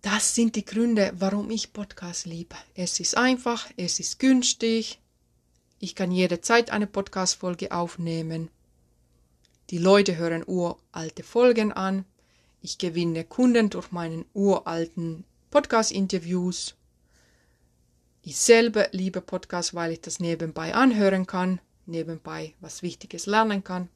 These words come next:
vielleicht du auch. Und wenn du jetzt sagst, Irmeli, das klingt cool, ich würde auch super gern Kunden über meinen Podcast gewinnen. Und ich würde auch super gern immer wieder Leute sagen, „Hey, hör doch diese Folge. Was hältst du davon?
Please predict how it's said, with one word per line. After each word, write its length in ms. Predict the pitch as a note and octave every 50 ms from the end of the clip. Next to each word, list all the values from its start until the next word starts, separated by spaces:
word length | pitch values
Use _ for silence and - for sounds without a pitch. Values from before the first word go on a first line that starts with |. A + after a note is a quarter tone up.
| _
vielleicht 400 | - D#3+ D#3 D3+ D3 - _ -
du 120 | - - -
auch. 400 | - G#3+ G#3+ G#3+ G3+ G3 - - _ _ _ _ _ _ _ _ _ _ _ - _ _ _ _ _ _ _ _ -
Und 100 | F3 D#3+
wenn 140 | F3+ E3+
du 80 | E3+ F#3
jetzt 260 | G3 G3+ G3+ G3 -
sagst, 340 | - F#3 F3 F3+ - - -
Irmeli, 360 | - G3+ G3+ G#3 G#3 G3+ G3
das 180 | - E3+ - -
klingt 380 | - F#3+ F#3 F3 F3 - -
cool, 340 | G3+ G#3 A3+ B3 C4+ D4+ D4 _ _ _ - _ _
ich 120 | - - G3
würde 220 | G3 G3 F#3+ F3
auch 120 | F#3 A3
super 340 | G#3+ - - G3 F#3 F#3 F3+
gern 320 | E3+ F3 E3+ E3+ F3 F3 - _ _ _ _ _ -
Kunden 440 | - G3 G3 G3+ G3 G3+ G#3+ G#3+ G#3
über 260 | - - E3+ F3+ F3
meinen 180 | F3 E3+ E3 D#3+
Podcast 540 | - - F3+ F3 - - F#3+ G3 G3+ -
gewinnen. 480 | - G3 F3+ G3 G#3 G3+ G#3 G#3+ G#3+ G#3 - - - - - - - - _ _
Und 140 | - F#3 F#3
ich 160 | F#3 F3 -
würde 160 | F3+ F3 F3+ E3+
auch 60 | E3
super 400 | - - - G3 F#3+ F#3+ F#3 F3
gern 240 | - F3 F3+ F3+ -
immer 280 | - F#3+ F3+ F3+ E3+
wieder 200 | E3 F3+ E3+ F3
Leute 260 | E3 E3 E3+ E3+ E3+
sagen, 300 | E3 - - F3 F3 F3
„Hey, 260 | F3 E3 F3 F3+ F3 E3
hör 160 | E3+ F3+ F3
doch 160 | E3+ F3 -
diese 360 | - - F#3+ G3 F#3 F#3 F3+
Folge. 500 | - - F3 F3 F3 F3 E3+ F3 E3+ E3+ _ _ _ _ _ _ _ _ _ _ _ _ _ _ _ _ _ _ _ -
Was 200 | E3+ E3 - -
hältst 260 | F3 F3 E3+ - -
du 80 | F3 E3+
davon? 600 | - E3+ F3 F#3 G3 - - F3+ F3+ F3 F3